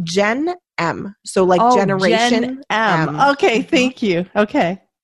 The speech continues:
Speaker 1: And in that app, you can connect with marketing interns all around the world. And don't dismiss that somebody is out of the U S. I have one copywriter who is in the Philippines, another who is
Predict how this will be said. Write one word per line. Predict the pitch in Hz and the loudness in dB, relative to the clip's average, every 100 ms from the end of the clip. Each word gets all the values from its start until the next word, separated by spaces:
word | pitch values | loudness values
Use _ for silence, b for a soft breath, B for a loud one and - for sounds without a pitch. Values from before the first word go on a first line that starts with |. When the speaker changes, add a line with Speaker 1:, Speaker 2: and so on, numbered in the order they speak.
| _ | _
Speaker 1:
And | 196 208 | -2 -2
in | 202 202 | -2 -2
that | 254 311 214 | -2 -2 -2
app, | 190 190 190 | -2 -4 -4
you | 196 | -6
can | 196 196 175 | -2 -4 -2
connect | 185 180 175 - | -4 -4 -4 -4
with | 175 165 170 | 0 0 -2
marketing | 175 170 170 170 147 | -2 -2 -2 -4 -4
interns | 131 - - 104 - | -4 -6 -10 -10 -4
all | 165 170 | 0 0
around | 160 151 | 0 -2
the | 147 | -2
world. | 127 113 - _ _ _ _ 202 | -4 -6 -8 _ _ _ _ 0
And | 196 185 180 170 _ _ _ 196 | 2 2 -2 -6 _ _ _ -8
don't | 180 220 330 339 | 0 0 0 -2
dismiss | 320 226 - 185 190 190 175 - | -2 -2 -4 -4 0 0 0 -4
that | 190 190 - | -4 -4 -4
somebody | 185 175 175 170 | -4 -2 -2 -2
is | 175 - | -4 -2
out | 165 165 - _ 160 | -2 -2 -6 _ -2
of | 165 156 - - | 0 0 -4 -14
the | 165 160 160 - | -2 0 2 -2
U | 160 151 | -4 -2
S. | 127 - - - _ _ - | -2 -4 -12 -16 _ _ -6
I | 170 | -4
have | 175 175 170 170 - _ _ | -4 -2 0 -2 -6 _ _
one | 180 202 233 | -2 -2 -2
copywriter | - 202 202 185 175 170 165 165 - | -4 -4 -2 -2 0 0 0 -2 -4
who | 175 | -2
is | 165 170 | -2 -4
in | 160 | -8
the | |
Philippines, | 165 196 185 185 185 175 - | -4 -2 -2 -4 -6 -6 -8
another | 165 170 175 175 165 165 _ _ - | -8 -4 -2 -2 -2 -4 _ _ -2
who | 196 175 175 - | 4 4 4 2
is | 175 170 | -2 -4